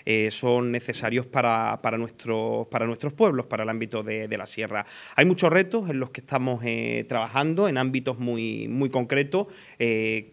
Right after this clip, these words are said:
que rápidamente le-, les contaré y ahora también la, la presidenta le-, les dará algunos otros detalles en los que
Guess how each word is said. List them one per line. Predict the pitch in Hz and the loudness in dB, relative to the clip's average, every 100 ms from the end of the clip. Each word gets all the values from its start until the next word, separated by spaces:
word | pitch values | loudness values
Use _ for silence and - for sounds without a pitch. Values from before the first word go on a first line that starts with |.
| - | 0
que | 123 | 2
rápidamente | 127 131 127 123 123 | 4 2 2 0 2
le-, | 117 117 | 2 2
les | 120 | -2
contaré | - 110 123 147 | -4 -2 0 0
y | 120 | 0
ahora | 120 123 - | -2 -4 -4
también | 113 117 117 117 | -4 -2 -2 -2
la, | 113 117 | -2 -2
la | 120 | -2
presidenta | 123 - 110 110 104 | -4 -6 -6 -6 -8
le-, | 107 117 | -8 -6
les | 113 | -6
dará | 113 117 | -2 0
algunos | 120 120 120 117 | 2 0 -2 -4
otros | 120 120 117 113 117 | -2 0 2 0 0
detalles | 117 123 139 151 | 0 2 2 0
en | 131 | 0
los | 120 | -4
que | - 113 | -4 -6